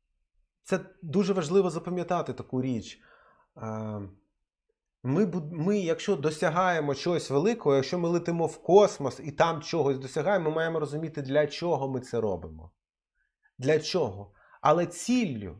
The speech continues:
ціллю цього всього є завжди, завжди є і була людина. Людина, її історія, її культура, її спадок, її рід,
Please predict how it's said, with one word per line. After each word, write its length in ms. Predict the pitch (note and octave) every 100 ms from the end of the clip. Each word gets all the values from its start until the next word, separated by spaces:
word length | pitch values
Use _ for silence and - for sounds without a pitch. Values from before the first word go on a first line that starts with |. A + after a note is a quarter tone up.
| -
ціллю 360 | - A#3+ G#3+ C#3+
цього 280 | - C#3
всього 400 | C3 - C4 D3
є 240 | A2+ D3+ D#3+
завжди, 680 | A#2+ A2 A#2 A#3 D3+ F#2+ -
завжди 240 | G#2+ B2
є 280 | D#3+ B2+ F#3
і 120 | -
була 320 | B2+ C#3 C#3+ A#2
людина. 680 | A#2+ C#3 C3+ D3 A#2 D#2 - _ _ _ _ _ _
Людина, 720 | C3 D3+ C#3 F#3+ D#3+ G#2 D2+ - _ _ _ _
її 720 | A2+ C3 B2 D#3+ F#3 F3 - - -
історія, 720 | C3+ - D3+ D#3 A#2+ G2 F2 _ _ _ -
її 600 | B2+ A2+ D3+ D3+ C#3 - _ _ _ _ _ _
культура, 540 | C3+ B2+ D#3 F#3 C#3+
її 800 | A2+ G#2+ A2+ D3 D#3 D3 C3+ -
спадок, 800 | - - - C3 D#3 G#2+ - - _ _ _ _ _ _ _ _ _ _ _ _
її 300 | B2+ C3+ D#3+
рід, 340 | D3 E3+ F3+